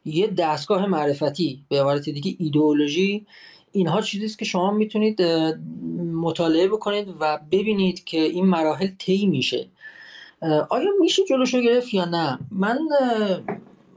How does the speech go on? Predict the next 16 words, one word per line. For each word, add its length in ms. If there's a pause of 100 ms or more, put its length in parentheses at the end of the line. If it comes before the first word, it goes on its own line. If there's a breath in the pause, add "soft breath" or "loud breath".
ابتدای 400
بحثم 460
گفتم 540
که 340
اگه 140
فرصت 380
پیدا 220
کنم 280
توضیح 340
می‌دم 360 (640 soft breath)
که 140
چرا، 680
چطور 340
علاقهٔ 400
شخصی 440
من 440